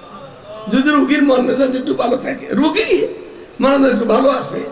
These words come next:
তার কাছে দোয়া চাওয়া, তার দোয়া বহু শক্তিশালী দোয়া, আল্লাহর দোয়া তাকে দেওয়া। তো সিদ্দিক আকবর রাদিয়াল্লাহু আনহু, হযরত ওমর রাদিয়াল্লাহু আনহু দোয়া করছে দুইটা, শাহাদাতে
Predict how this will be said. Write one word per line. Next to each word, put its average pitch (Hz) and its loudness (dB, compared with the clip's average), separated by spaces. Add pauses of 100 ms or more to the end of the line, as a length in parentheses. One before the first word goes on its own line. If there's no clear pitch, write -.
(440)
তার 196 2
কাছে 208 4
দোয়া 214 2
চাওয়া, - -4 (640)
তার 214 2
দোয়া 247 4
বহু 208 4
শক্তিশালী - -2
দোয়া, - -6 (600)
আল্লাহর 240 4
দোয়া 226 4
তাকে 233 2 (540)
দেওয়া। 254 2 (1800)
তো 214 4
সিদ্দিক 226 0
আকবর - 2
রাদিয়াল্লাহু 196 2
আনহু, - -6
হযরত 220 0
ওমর 285 2
রাদিয়াল্লাহু - 0
আনহু - -2 (600)
দোয়া 226 4
করছে 226 2
দুইটা, 208 0 (680)
শাহাদাতে 240 2